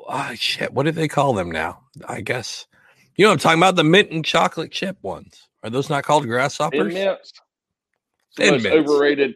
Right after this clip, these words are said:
Speaker 2: fucking cookie in the fucking world. Have you ever eaten, eaten real grasshoppers?
Speaker 1: No, because I'm not a savage. We've talked about this.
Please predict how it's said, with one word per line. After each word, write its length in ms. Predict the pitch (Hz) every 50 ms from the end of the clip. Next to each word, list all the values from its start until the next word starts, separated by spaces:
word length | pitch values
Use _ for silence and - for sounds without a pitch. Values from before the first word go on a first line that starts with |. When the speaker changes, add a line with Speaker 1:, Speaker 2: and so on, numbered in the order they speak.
| _
Speaker 2:
fucking 320 | 147 151 143 - 139 123 120
cookie 360 | - 160 160 156 160 139 139
in 140 | 135 127 120
the 100 | 113 110 - - _
fucking 340 | 147 143 - - 123 123 117
world. 340 | 131 143 143 135 127 120 120
Have 180 | 131 135 127
you 80 | 185 220
ever 200 | 220 175 185 185
eaten, 320 | 190 170 - 147 127 117 92 - - 101 - _ - - - -
eaten 320 | 143 160 160 151 135 127 123
real 240 | 139 165 165 147
grasshoppers? 880 | 123 135 156 160 165 156 - 160 156 165 - - 170 156 - - - _ _ _ _ - - - - - - - _
Speaker 1:
No, 480 | - 160 190 294 370 349 - 104 107 95
because 360 | - 120 120 - 147 127 -
I'm 180 | - 170 151 147
not 240 | 170 - 269 269
a 100 | 185 -
savage. 1080 | - - - - - 208 202 - 220 170 95 95 92 87 95 110 - - - - - - _
We've 240 | 120 143 143 - 185
talked 380 | - - - - 226 247 - -
about 320 | 101 - 101 104 101 -
this. 440 | - - 113 135 247 - - - -